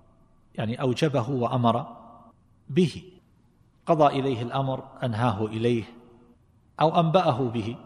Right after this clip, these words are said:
"قضينا إلى بني إسرائيل"، قيل أعلمنا وقيل معناه حكمنا. وكذلك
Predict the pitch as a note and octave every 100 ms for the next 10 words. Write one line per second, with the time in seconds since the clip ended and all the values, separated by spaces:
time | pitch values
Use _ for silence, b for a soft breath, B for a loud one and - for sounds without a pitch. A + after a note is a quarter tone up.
0 | - - - - _ _ _ _ _ -
1 | G#2+ A#2 G#2+ G#2 G#2+ G2+ A2+ G#2+ - G#2
2 | G#2+ C3+ G#2+ - - _ _ _ - A2
3 | F#2+ - - - _ _ - B2 A2+ D3
4 | D#3+ F3 D#3+ - C#3 B2+ A2+ A#2+ A#2+ -
5 | - - B2+ - C#3+ G2+ - - - _
6 | _ b b b b b b G#2 G2+ G2
7 | G#2 - - - - D#3+ B2+ G2+ G2 A2+
8 | A2+